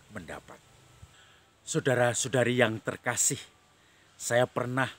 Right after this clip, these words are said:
mengenal seorang petani. Dia petani yang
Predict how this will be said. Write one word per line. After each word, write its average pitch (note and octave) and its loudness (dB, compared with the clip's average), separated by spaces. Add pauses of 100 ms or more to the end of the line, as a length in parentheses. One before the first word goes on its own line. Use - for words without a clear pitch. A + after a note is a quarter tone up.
(140)
mengenal A#2+ 2
seorang A#2 0
petani. B2 0 (560)
Dia G#2+ 4
petani G#2+ -4
yang A2 0